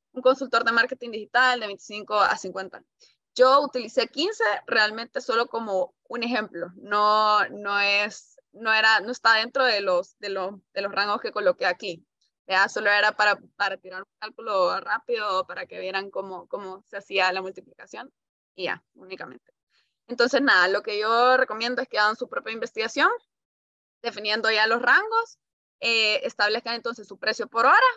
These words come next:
Si quieren empezar por el, por el ma-, eh, por el mínimo de rango que encontraron para ir incrementándolo, pues empiecen por ahí. Si quieren ponerlo un poquito más,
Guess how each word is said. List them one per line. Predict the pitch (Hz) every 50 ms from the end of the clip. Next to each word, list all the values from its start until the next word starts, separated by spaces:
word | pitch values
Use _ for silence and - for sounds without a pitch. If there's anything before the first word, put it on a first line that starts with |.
| - _ _ _ _ _ _ _ _ _ _ _ _ _ _ _ _ _ _ _ _ _ _ _ _
Si | _ - - 247 -
quieren | _ - 226 233 240 254
empezar | 277 269 262 262 - 311 247 233 233 240
por | _ 202 208 202 202
el, | 196 190 180 185 185 185 180 180 185 185 190 190 180 180 _ _ _ _ _ _ _ _
por | - 208
el | 202 190 190
ma-, | 208 202 196 175 170 190
eh, | 208
por | - 220 214
el | 202 190
mínimo | 196 226 262 285 294 277 254 233
de | 214
rango | 208 208 214 233 240
que | 285 269
encontraron | 254 262 220 196 175 220 240 285 403 480 480 480 480 415 _ _
para | - 220 208 196
ir | 208 214 220
incrementándolo, | 233 240 - 233 233 214 - _ 269 381 427 415 403 392 359 359 349 - - _
pues | 233 240 226
empiecen | 220 - 202 208 220 214
por | 233 202
ahí. | 208 214 220 262 330
Si | 381 - 254
quieren | - - 208 196 196
ponerlo | 196 196 214 202 220
un | 214 208
poquito | 214 220 190 - 202
más, | 202 214 247